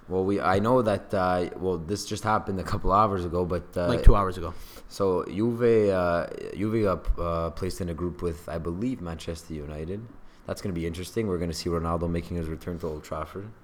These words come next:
Speaker 1: right?
Speaker 2: At, at his new club, right?
Speaker 1: At,
Speaker 2: So
Speaker 1: at,
Speaker 2: he had,
Speaker 1: oh,
Speaker 2: he had
Speaker 1: sorry,
Speaker 2: done
Speaker 1: yeah,
Speaker 2: it at
Speaker 1: with,
Speaker 2: Real
Speaker 1: with
Speaker 2: Madrid
Speaker 1: his
Speaker 2: before.
Speaker 1: new club, yeah, that's what I meant.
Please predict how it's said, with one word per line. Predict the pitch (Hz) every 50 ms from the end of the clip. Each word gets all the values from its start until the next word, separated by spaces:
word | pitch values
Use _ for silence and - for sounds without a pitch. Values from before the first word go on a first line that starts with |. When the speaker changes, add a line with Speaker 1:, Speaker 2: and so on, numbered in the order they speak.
| - - - - - - - - - - - - - - - - -
Speaker 1:
right? | 82 82 101 - - - - -
Speaker 2:
At, | 110 104 101 - -
at | - 104 - - - - - -
his | 110 98 90
new | 90 90 85
club, | - - 95 85 82 95 - - -
right? | 104 95 -
Speaker 1:
At, | 78
Speaker 2:
So | 78 78 -
Speaker 1:
at, | -
Speaker 2:
he | 104
had, | 98 87
Speaker 1:
oh, |
Speaker 2:
he | - 113 117
had | 87
Speaker 1:
sorry, | -
Speaker 2:
done | 120 120 117
Speaker 1:
yeah, | 117
Speaker 2:
it | 110
at |
Speaker 1:
with, | 101 104 98
Speaker 2:
Real | 95
Speaker 1:
with | 87 98 107 101
Speaker 2:
Madrid | 95
Speaker 1:
his | 92 85 82
Speaker 2:
before. | 87 87
Speaker 1:
new | 82
club, | - - 80 78 73 78
yeah, | 80 78 73
that's | 71 - -
what | 87 82
I | 80
meant. | 80 80 78 76